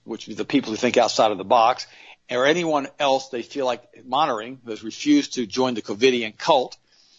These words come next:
We are now official enemies of the state, no different than any other terrorists. Wow. As the New York Times reported last week, German intelligence puts coronavirus deniers under surveillance.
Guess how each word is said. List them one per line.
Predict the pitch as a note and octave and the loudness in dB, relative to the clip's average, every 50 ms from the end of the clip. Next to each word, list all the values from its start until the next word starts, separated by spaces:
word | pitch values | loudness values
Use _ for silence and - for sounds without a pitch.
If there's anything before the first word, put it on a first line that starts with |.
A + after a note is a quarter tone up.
| - | -12
We | - A#2+ A#2+ | -10 -8 -6
are | A#2 | -4
now | B2+ B2 A2 | -2 -2 -2
official | - - A2 - - B2+ - - - | -2 -4 -8 -6 -6 -8 -10 -8 -6
enemies | D3 D3 D3+ D3 C#3+ B2+ | -6 -6 -4 -4 -4 -4
of | C3+ B2 | -4 -6
the | B2 A#2+ | -6 -8
state, | - - - - C3 A2 G#2 - - - _ _ _ _ _ _ - | -10 -6 0 2 2 2 0 -4 -12 -20 _ _ _ _ _ _ -6
no | - B2 B2 | -2 0 0
different | A#2+ C3+ C3 - C3+ A#2 | 2 2 0 -2 -4 -8
than | A#2 A#2 A#2 A#2+ | -6 -6 -6 -6
any | - D3+ D3+ D3+ C#3+ C#3 | -4 -2 0 0 2 2
other | C3+ C3 B2 | 2 0 0
terrorists. | - - - D3+ C#3 A#2 G2+ G2+ G2 - - - - - _ _ _ _ _ _ - | -2 0 2 2 4 4 2 -2 -4 -6 -8 -8 -10 -12 _ _ _ _ _ _ -14
Wow. | - - G2+ A2 G2 F#2 E2 E2+ - - - - _ _ _ _ - | -6 0 0 2 2 0 -2 -4 -8 -14 -16 -18 _ _ _ _ -2
As | - A#2+ A2+ A2 | -2 -2 0 0
the | A2+ | -2
New | A2 A#2 C#3 | 0 2 4
York | D#3 D#3+ D#3+ D3 D3+ | 6 6 4 2 0
Times | - D3 C#3 C3+ C3+ C3 B2 - - _ - | 2 4 4 4 4 2 -2 -8 -18 _ -18
reported | A#2+ G#2+ - D3+ C#3+ C3 A#2 | -16 -8 -2 -2 -2 -2 0
last | A#2+ B2+ A#2+ A2+ - - | 0 0 0 0 -2 -4
week, | D3 C#3+ C3+ B2+ A#2 _ _ _ _ - | -4 -4 -4 -6 -8 _ _ _ _ -8
German | - C3 B2 B2 A#2 | -6 -6 -6 -6 -8
intelligence | A2 G2 - D3 C#3 B2+ A#2 A2+ A2+ G#2 | -8 -2 2 2 2 2 2 -2 -8 -14
puts | - - B2 - - | -14 -12 -12 -12 -12
coronavirus | - B2+ B2 C3+ C#3+ D#3+ D3+ C3 C3+ C3 B2+ B2 - - | -8 -2 0 2 2 2 2 4 4 4 4 2 -2 -8
deniers | B2+ A#2+ B2+ C3+ C3+ C3+ B2 A#2+ A2+ - - | -12 -6 -2 0 0 0 0 -2 -6 -8 -12
under | C3+ C3 B2 A2+ | -12 -10 -10 -12
surveillance. | - B2 A2+ G2+ A#2 C3+ D3 C3 A#2 A#2 A#2 - - - | -10 -12 -10 -4 -2 0 0 0 -2 -4 -8 -10 -14 -14